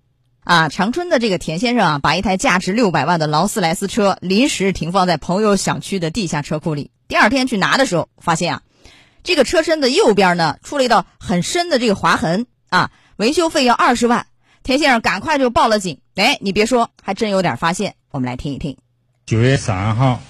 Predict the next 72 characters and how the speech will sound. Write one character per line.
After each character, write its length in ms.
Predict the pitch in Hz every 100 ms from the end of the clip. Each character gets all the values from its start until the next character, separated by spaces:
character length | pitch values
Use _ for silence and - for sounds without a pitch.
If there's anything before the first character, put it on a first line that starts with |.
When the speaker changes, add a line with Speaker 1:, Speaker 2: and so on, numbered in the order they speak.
| -
Speaker 2:
中 240 | 127 127 104
午 60 |
十 180 | 85 117
一 80 | 110
点 180 | 104 90
多， 240 | 85 90 - -
我 160 | 101
临 220 | 98 113
时 200 | 107 107
把 160 | 110 95
这 140 | 98
个 140 | 104 104
车 260 | - 101
停 260 | 98 - 92
在 140 | 98
了 280 | 98 95 92 -
中 180 | - 104
海 200 | 92 98
凯 200 | - 90
旋 140 | 92
门 240 | 90 87 92
的 200 | 107 92
这 180 | 87 101
个 140 | 92
地 100 | 90
下 300 | 101 104 98 92 -
停 160 | 101
车 60 | 92
场 160 | 87
里 80 | 90
边。 180 | 85 85 -
下 260 | - 139 120
午 360 | 98 92 90
三 340 | 90 - 120 117
点 180 | 101 90
四 180 | -
十 160 | 110 104
左 120 | 101
右 240 | 90 92 101 113
我 140 | 87
开 220 | - 101
走 100 | 92 92
的， 100 | - - -
因 140 | 131
为 60 | 139
那 140 | 147
天 180 | 139 139
是 100 | 139
下 200 | 135 175
雨， 100 | 120 90 - - -
车 160 | 131
一 100 | 139
直 80 | 127
也 80 | 131
没 140 | 104
动。 140 | 120 139 - - 214 190
第 80 | 147
二 140 | 160 143
天 240 | 147 147
下 180 | - 156
午 100 | 139
洗 180 | 127 98
车 180 | 113
的 120 | 113 107
时 100 | 92
候， 160 | 90 85 80 - -
我 80 | 95
就 140 | 104
发 180 | 98 104
现 240 | 101 107
那 140 | 104 95
个 220 | 95